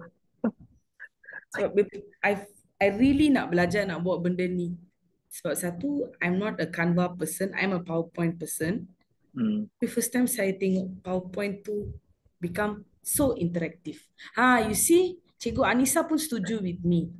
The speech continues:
Speaker 2: Cara
Speaker 1: Okey,
Speaker 2: buat
Speaker 1: cikgu.
Speaker 2: berperingkat.
Speaker 1: Boleh, boleh. Tadi pun saya
Speaker 2: Thanks.
Speaker 1: macam ag-, macam
Speaker 2: Thanks, Cikgu
Speaker 1: agak
Speaker 2: Anissa.
Speaker 1: sebab dah lama buat kan, jadi macam lupa.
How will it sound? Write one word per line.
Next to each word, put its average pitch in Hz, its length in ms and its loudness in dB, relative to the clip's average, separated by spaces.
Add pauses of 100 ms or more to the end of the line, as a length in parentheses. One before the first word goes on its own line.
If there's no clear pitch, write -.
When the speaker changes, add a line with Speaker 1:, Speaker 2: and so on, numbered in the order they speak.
(300)
Speaker 2:
Cara 240 440 4
Speaker 1:
Okey, - 140 0
Speaker 2:
buat 247 180 10
Speaker 1:
cikgu. 233 160 6
Speaker 2:
berperingkat. 190 760 0 (880)
Speaker 1:
Boleh, 123 260 6
boleh. 120 260 6 (300)
Tadi 127 320 4
pun 147 100 2
saya 131 380 8
Speaker 2:
Thanks. 151 180 4
Speaker 1:
macam 127 120 -2 (100)
ag-, 117 220 -10 (920)
macam - 160 -12
Speaker 2:
Thanks, 247 160 4
Cikgu 233 160 0
Speaker 1:
agak 240 160 8
Speaker 2:
Anissa. 233 340 -2 (1040)
Speaker 1:
sebab - 100 0
dah 127 140 8
lama 131 320 6
buat 135 240 2
kan, 151 160 -2
jadi 139 160 -6
macam 143 240 -4
lupa. 117 280 -4